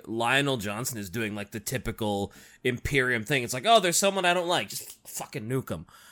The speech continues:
Uh, there's someone I don't like. Ah, martial law, let's go fucking get 'em." It's like, that's so Imperium, and for Gilliman to just be like, "No, no, I care about,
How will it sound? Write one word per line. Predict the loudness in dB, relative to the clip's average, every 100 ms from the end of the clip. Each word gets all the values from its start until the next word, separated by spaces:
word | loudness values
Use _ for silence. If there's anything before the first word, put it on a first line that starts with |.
| -8 2
Uh, |
there's | 4 6
someone | 4 4
I |
don't | 4 2
like. | 2
Ah, | 6 8 8 6
martial | 2 0 0 0
law, | 0
let's | 0
go | -2
fucking | -2 -2 -4 -4
get | -2 -2
'em." | -4
It's | -4
like, | -2 0
that's | 4 6
so | 8 8
Imperium, | 6 4 4 6 2 0
and | -2 -4
for | -4
Gilliman | -2 2 4 2
to | 0
just | -4
be |
like, | -4
"No, | -2 0
no, | 0 -2
I | -2
care | -4 -4 -4
about, | -4 -6 -8